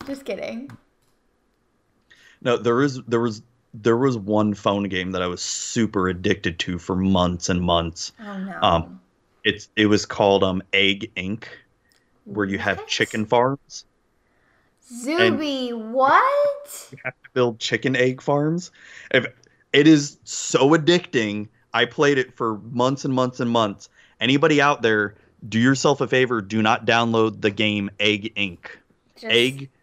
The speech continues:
Speaker 2: Egg I N C. It is ridiculously addicting.
Speaker 1: If you have it, then just delete it. Uninstall
Speaker 2: Yeah.
Speaker 1: it right now.
Speaker 2: 'Cause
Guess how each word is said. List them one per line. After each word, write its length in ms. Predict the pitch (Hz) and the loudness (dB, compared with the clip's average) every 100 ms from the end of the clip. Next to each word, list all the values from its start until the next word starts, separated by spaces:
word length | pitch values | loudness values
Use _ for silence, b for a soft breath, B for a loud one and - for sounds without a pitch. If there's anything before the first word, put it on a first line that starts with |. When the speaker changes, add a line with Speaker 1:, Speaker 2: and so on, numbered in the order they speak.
| _ _ _ | _ _ _
Speaker 2:
Egg 400 | - 123 151 156 - | 0 2 2 -2 0
I 180 | 113 120 | 2 2
N 200 | 113 104 | -2 -6
C. 380 | - 107 85 87 | -8 -8 -8 -4
It 100 | 110 | -2
is 220 | 110 101 101 | 0 -4 -8
ridiculously 1700 | 104 107 101 98 - - 147 147 143 120 98 95 - 98 87 85 82 _ - | -8 -6 -8 -12 -20 -8 -2 -2 0 -2 0 -2 -6 -6 -6 -8 -12 _ -8
addicting. 540 | 104 95 - 90 87 - _ _ _ | -2 -2 -2 -12 -12 -16 _ _ _
Speaker 1:
If 160 | 254 254 | -12 -6
you 120 | 254 | -6
have 340 | 247 196 202 233 | -4 -2 -2 -4
it, 300 | 262 269 - - | -6 -8 -12 -14
then 300 | 220 220 214 | -10 -10 -10
just 320 | 202 196 - | -12 -14 -14
delete 340 | 196 190 165 | -12 -12 -12
it. 180 | 131 117 | -12 -14
Uninstall 440 | - 190 196 190 - | -12 -10 -10 -8 -4
Speaker 2:
Yeah. 220 | 196 80 | -4 -6
Speaker 1:
it 60 | |
right 240 | - 73 - | -14 -16 -16
now. 220 | - - | -16 -4
Speaker 2:
'Cause 180 | 143 123 | -2 -2